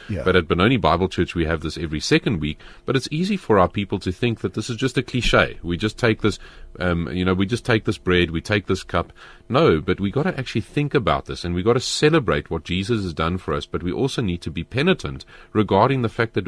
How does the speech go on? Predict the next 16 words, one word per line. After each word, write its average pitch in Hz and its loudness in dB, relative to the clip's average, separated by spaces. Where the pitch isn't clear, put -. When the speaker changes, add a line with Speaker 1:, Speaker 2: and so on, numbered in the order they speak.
Speaker 2:
it's - -8
our 156 -2
sin 92 0
that 73 -6
put 92 -2
our, 85 2
put 104 -2
our 87 2
Lord 82 0
at 73 -4
the 76 -6
cross. - -6
Speaker 1:
All 85 -4
right. 57 -12
Speaker 2:
And 98 0
so, 113 6